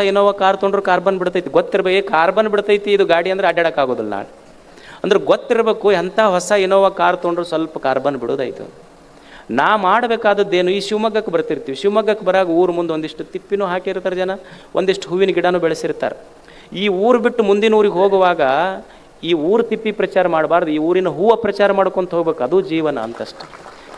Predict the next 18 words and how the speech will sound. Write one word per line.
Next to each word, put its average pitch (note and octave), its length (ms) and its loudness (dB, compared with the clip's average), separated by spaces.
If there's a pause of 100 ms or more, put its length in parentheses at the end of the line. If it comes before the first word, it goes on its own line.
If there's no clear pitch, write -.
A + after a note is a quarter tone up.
(140)
ಕೆಟ್ಟದ್ದು F#3+ 400 0
ಇರ್ತದೆ, E3+ 360 0
ಒಳ್ಳೆಯದು E3+ 420 0
ಇರ್ತದೆ, D3+ 640 -4
ನೋಡಿ C#3+ 440 -2
ಕಲಿಯುವುದು. F3 480 0
ಯಾವುದು G3 420 2
ಒಳ್ಳೆಯದದೆ F3+ 520 2
ಕೆಟ್ಟದ್ದನ್ನು F3 600 -4
ಸ್ವಲ್ಪ D#3+ 380 -6
ದೂರ D#3 280 2
ಮಾಡೋದು, D3+ 480 0 (340)
ಒಳ್ಳೆಯದನ್ನು C#3 460 0
ಸ್ವೀಕಾರ F#3+ 440 -4
ಮಾಡೋದು D3 300 -4
ಮನುಷ್ಯ. B2+ 360 -10
ಗುರುತಿಸು D#3+ 640 0
ಒಳಿತಿರುವುದನ್ನು D3+ 800 0